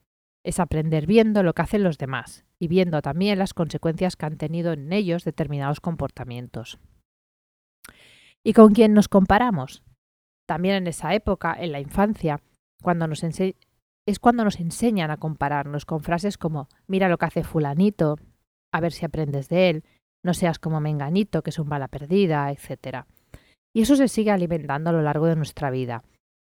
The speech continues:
Parecernos al grupo de iguales para ser aceptados en la adolescencia,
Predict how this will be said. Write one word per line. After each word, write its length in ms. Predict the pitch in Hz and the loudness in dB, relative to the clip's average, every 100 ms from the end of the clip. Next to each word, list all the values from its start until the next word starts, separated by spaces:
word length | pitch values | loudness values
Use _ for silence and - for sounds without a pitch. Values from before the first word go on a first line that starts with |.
| _ - | _ -4
Parecernos 540 | 165 156 208 202 214 | -2 0 2 2 2
al 100 | 170 | 2
grupo 280 | 156 160 147 | 2 2 0
de 60 | 143 | 0
iguales 540 | 151 214 190 160 170 | 2 4 4 0 -6
para 220 | - 151 | -6 -6
ser 160 | 139 165 | -4 -4
aceptados 640 | 151 160 151 156 147 143 | -4 -6 -6 -4 -4 -4
en 60 | 143 | -4
la 40 | |
adolescencia, 800 | 135 131 - 202 208 - 147 151 | -6 -8 -2 0 0 -2 -10 -10